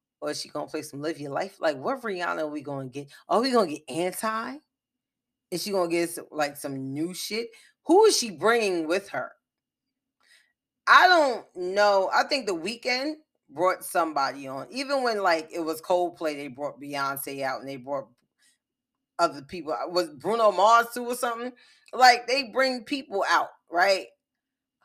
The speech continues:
Who will Rihanna, I don't think it should be Rocky, by the way. I'm sorry.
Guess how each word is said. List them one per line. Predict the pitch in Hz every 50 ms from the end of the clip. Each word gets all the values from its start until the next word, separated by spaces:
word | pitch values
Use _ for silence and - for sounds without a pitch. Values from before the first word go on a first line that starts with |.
| _ _ -
Who | - 277 349
will | 415 440 440 440 277
Rihanna, | 220 214 220 214 208 208 208 208 202 175 - - _ _ _ _ _ -
I | - 302 392 427
don't | 392 339 311 285 -
think | - 269 254 214
it | 240 -
should | - 214 185
be | 185 170
Rocky, | 165 156 143 147 143 - 135 139 - -
by | 147 147 143 143
the | 135 139
way. | 139 143 143 143 139 135 110 -
I'm | 160 180 185
sorry. | - 147 127 85 64 62 69 - _